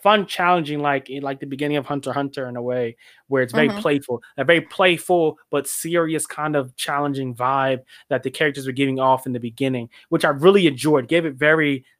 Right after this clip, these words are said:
Speaker 1: not, not like te-, like tense situations, but also, you know, uh, hopeful situations in the first few episodes. So I was really looking forward to it.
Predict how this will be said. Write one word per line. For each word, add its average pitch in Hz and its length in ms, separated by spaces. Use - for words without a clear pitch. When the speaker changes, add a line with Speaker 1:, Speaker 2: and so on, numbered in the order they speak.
Speaker 1:
not, 147 300
not 185 160
like 143 180
te-, - 220
like 139 200
tense 180 260
situations, 156 560
but 131 160
also, 127 400
you 120 80
know, 117 280
uh, 123 260
hopeful 147 360
situations 131 520
in 123 60
the 123 80
first 135 320
few 127 140
episodes. 123 480
So 190 140
I 185 120
was 160 160
really 254 160
looking 214 220
forward 175 380
to 143 180
it. 120 160